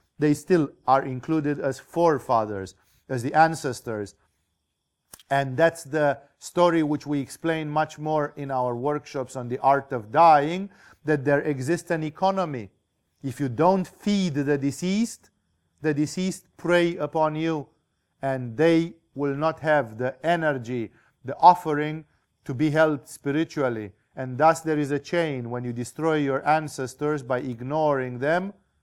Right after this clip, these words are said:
then that bound, that backfires on you. And thus,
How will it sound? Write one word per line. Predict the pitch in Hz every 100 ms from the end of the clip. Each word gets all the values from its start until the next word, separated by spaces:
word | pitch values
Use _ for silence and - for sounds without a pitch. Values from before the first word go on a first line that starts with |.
| _ _
then | 113 135 131 - 127
that | 135 135 123
bound, | 113 131 127 123
that | 143 123 110
backfires | 127 123 - 123 117 110 107 104
on | 123 117
you. | 135 131 107 _ _ _
And | 117 110 107
thus, | 160 139 147